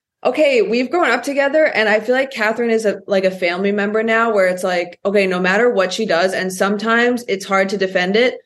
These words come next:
but no matter what she does, like, I will defend her and I can talk shit about her. But if somebody else starts to, I will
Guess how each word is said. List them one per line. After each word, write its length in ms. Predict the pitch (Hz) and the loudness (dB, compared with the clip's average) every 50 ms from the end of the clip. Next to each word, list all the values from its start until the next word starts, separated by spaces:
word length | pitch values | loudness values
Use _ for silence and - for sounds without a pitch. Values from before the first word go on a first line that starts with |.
| _ _ _ - | _ _ _ -2
but 140 | 190 190 190 | -2 0 0
no 100 | 196 196 | 0 2
matter 300 | 196 190 196 202 202 190 | 2 2 2 2 2 2
what 160 | 196 190 190 | 2 0 0
she 140 | - 220 196 | -2 -2 -2
does, 360 | 190 180 185 190 202 202 202 | 0 2 2 2 2 0 0
like, 320 | 190 170 170 165 - - _ - | 0 0 0 -2 -4 -10 _ -6
I 220 | - - 185 185 | -4 -2 0 0
will 340 | 180 185 185 185 180 180 180 | 2 2 2 0 0 0 -2
defend 440 | 180 185 180 - 185 170 170 180 - | -4 -4 -4 -2 -2 -2 -2 -4 -6
her 420 | - - 185 175 180 185 208 233 | -8 -4 -2 0 2 4 4 2
and 240 | 214 - 185 190 185 | 2 0 0 -2 -2
I 220 | - 160 180 185 | -2 -2 -2 -2
can 200 | 185 185 214 202 | -2 -2 -4 -6
talk 240 | 202 202 196 190 185 | -4 -2 -2 -2 -2
shit 200 | - - 202 202 | -2 -2 -2 0
about 200 | 196 214 208 220 | 2 2 2 2
her. 140 | 220 226 226 | 2 0 0
But 220 | 202 196 175 - | 0 0 0 0
if 100 | 185 180 | -2 -2
somebody 400 | - - 190 190 196 190 196 185 | -2 -4 -4 -2 0 0 0 0
else 260 | - 160 165 180 185 - | 0 0 -2 -2 -4 -4
starts 320 | - 185 180 185 190 190 | -4 -2 -2 -2 -4 -6
to, 360 | - - 254 247 247 240 233 - | -4 0 2 4 4 2 2 0
I 140 | 185 185 180 | 0 0 0
will 560 | 180 185 185 175 180 175 170 160 - - - | 2 2 2 2 2 0 -2 -2 -4 -8 -14